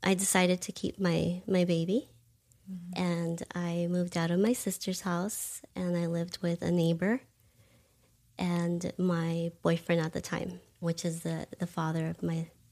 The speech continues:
Speaker 1: my, my baby. Sometime between all that, uh, I had a birthday coming up, and we went to my mom's house to go celebrate. We had a really good time. We had pizza, and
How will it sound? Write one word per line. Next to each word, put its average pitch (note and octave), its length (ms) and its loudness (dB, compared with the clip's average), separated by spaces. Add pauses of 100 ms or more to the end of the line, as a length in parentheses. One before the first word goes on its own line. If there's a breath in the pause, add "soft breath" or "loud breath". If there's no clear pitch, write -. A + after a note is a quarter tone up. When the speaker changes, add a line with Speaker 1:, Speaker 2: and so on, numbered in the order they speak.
(200)
Speaker 1:
my, E3 300 -2 (520)
my F3+ 120 0
baby. F3 420 -4 (140)
Sometime A3+ 480 8
between G3+ 360 6
all F3+ 160 4
that, F3 400 4 (280)
uh, - 320 0 (320)
I G3 40 0
had F#3+ 180 4
a F#3 40 6
birthday F3 380 0
coming F3+ 320 0
up, - 180 -2 (100)
and F3 340 -2 (540 soft breath)
we G3+ 120 4
went F#3 340 2
to E3+ 460 2
my F3+ 120 4
mom's E3 340 2
house - 460 -2 (560 loud breath)
to - 120 0
go F3+ 100 2
celebrate. - 800 0 (220)
We F#3+ 140 2
had F3 180 4
a F3 100 4
really E3+ 280 2
good E3+ 200 -2
time. F3 540 2 (120)
We F#3 120 -2
had D#3+ 300 -4
pizza, A3+ 800 -2
and E3+ 440 -4